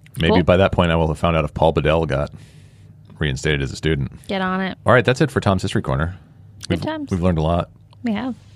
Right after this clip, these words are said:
Speaker 2: Always
Speaker 1: Um,
Speaker 2: do.
Speaker 1: <laughs> We always do. If you wanna learn even more, you can follow us on twitter dot com at Yukon Podcast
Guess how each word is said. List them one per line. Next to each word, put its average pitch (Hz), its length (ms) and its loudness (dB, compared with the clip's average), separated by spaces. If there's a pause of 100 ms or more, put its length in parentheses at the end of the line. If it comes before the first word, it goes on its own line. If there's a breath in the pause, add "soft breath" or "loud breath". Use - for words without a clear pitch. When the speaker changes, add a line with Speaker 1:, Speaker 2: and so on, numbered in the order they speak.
Speaker 2:
Always 92 240 4
Speaker 1:
Um, 87 60 0
Speaker 2:
do. 311 240 -6
Speaker 1:
<laughs> - 280 -4
We 120 60 4
always 120 280 4
do. 65 220 -8 (680 loud breath)
If 104 120 -4
you 120 80 6
wanna 117 180 6
learn 107 160 6
even 87 200 2
more, 85 220 4
you 71 100 0
can 71 120 -4
follow 80 340 2
us 73 220 -8
on 73 180 -4
twitter 85 280 2
dot 78 240 -2
com 85 440 0 (260)
at 78 320 -2
Yukon 73 320 -2
Podcast 82 720 -2